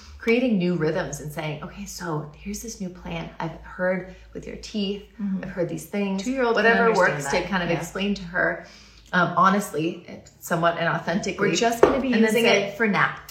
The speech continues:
Speaker 1: for
Speaker 2: We're
Speaker 1: nap
Speaker 2: just gonna be
Speaker 1: and
Speaker 2: using it
Speaker 1: bed.
Speaker 2: for nighttime. Yeah.
Speaker 1: Nap, bed, and car. Basically when maybe you can't hug me and hold on to me forever.
Speaker 2: Mm-hmm.
Speaker 1: Those are those moments. And then the other moments, oh, it's gonna be, that's just our sleep, your sleep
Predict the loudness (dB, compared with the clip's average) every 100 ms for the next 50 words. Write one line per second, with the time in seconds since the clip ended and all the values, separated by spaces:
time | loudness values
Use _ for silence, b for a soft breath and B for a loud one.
0 | -4 0 2 4 6 6 4 2 2 4
1 | 6 6 6 4 2 0 -10 -12 -12 0
2 | 4 6 4 2 -8 -2 0 0 -2 -6
3 | -6 -4 -2 -2 -6 -4 0 0 0 -2
4 | 0 0 0 0 0 -2 -2 -4 -6 -8
5 | -6 -6 -6 -10 0 0 0 -2 -2 -4
6 | -2 -2 0 -2 -2 -6 -6 -8 -4 0
7 | 2 0 -4 -12 _ _ 0 2 2 -4
8 | -10 -18 _ b b b _ 4 6 6
9 | 4 2 0 -6 -8 -12 -16 -20 b b
10 | b 0 2 4 2 -2 -2 0 0 0
11 | -2 -4 -8 -12 -8 -6 -6 -8 -12 -10
12 | -2 -2 -2 -6 -8 -10 -10 -8 -8 -6
13 | -6 -8 -6 -6 -6 -8 -8 -6 -6